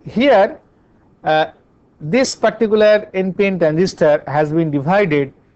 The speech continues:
into three different sections. You see, here is the region one, this is region two, this is region three,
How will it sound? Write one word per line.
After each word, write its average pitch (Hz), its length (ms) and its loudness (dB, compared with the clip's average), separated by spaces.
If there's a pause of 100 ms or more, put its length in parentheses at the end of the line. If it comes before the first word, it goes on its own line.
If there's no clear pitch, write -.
(140)
into 156 160 -2
three 214 280 -4
different 180 580 -4 (260)
sections. 113 560 -8
You 160 120 -6
see, 190 360 0 (320)
here 196 200 0
is 202 140 2
the 180 100 4
region 165 340 0
one, 170 340 -2 (1000)
this 175 220 -2
is 226 140 2
region 170 400 0
two, 190 320 -2 (540)
this 170 260 -4
is 220 160 2
region 160 300 0
three, 196 440 -2